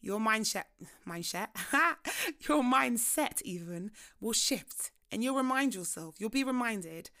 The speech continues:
of exactly what you do have.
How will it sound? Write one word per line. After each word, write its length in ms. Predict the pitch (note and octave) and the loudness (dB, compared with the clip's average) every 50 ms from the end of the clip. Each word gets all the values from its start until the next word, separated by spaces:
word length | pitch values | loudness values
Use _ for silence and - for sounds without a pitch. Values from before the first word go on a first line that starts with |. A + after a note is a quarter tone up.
| - - - _ - | -20 -20 -20 _ -8
of 280 | - - - - E2+ - - - _ _ _ _ _ _ _ _ _ - | -4 -4 -2 -4 -4 -8 -14 -18 _ _ _ _ _ _ _ _ _ -10
exactly 520 | - F3+ E3+ F3 A3+ G#3 - - - G#3 | -10 -6 -2 -2 -2 -2 -2 -4 -6 -6
what 160 | F3+ F#3+ - | -4 -6 -6
you 120 | - F3+ F3 | -8 -12 -10
do 200 | - - F#3 F3+ | -8 -6 -6 -6
have. 260 | E3+ - - - - | -6 -8 -10 -12 -12